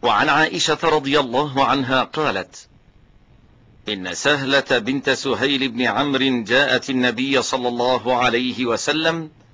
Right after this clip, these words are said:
فقالت: يا رسول الله، إن سالما، لسالم مولى أبي حذيفة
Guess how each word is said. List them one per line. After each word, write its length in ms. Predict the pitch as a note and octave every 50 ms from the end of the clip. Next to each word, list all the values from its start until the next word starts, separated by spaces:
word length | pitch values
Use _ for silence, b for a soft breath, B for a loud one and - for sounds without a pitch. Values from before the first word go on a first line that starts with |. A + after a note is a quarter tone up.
| - - - - - _ - _ - - -
فقالت: 680 | - - A2 - - A#2 B2+ C#3 C#3+ C3+ C3 B2 - -
يا 180 | C3 E3 F3
رسول 360 | D3+ C3 A2+ - - B2 A2+ A2+
الله، 420 | A2 A2 A#2 B2 A#2 G2+ G#2 - - _ - - _ - - - _ - - _ - _ _ - - - - -
إن 260 | C#3 C3 A#2 G#2+ G#2+ G2+
سالما، 760 | - - E3+ F3+ F3 D#3+ E3 D#3+ D#3 D#3 D#3 D#3 D3+ D#3 D3+ - _ _ _ _ _ - - - -
لسالم 920 | - A2+ G2+ D#2+ - - - A2+ A#2 C3 C3 B2+ B2+ B2+ B2+ B2 A#2+ A2+ G#2
مولى 280 | A2 B2 B2+ A#2 A2+
أبي 360 | A2 G#2+ - G#2 F#2 A2+ A#2
حذيفة 540 | - - D3 D3+ F3+ F#3 F3 - F#3+ F#3 F3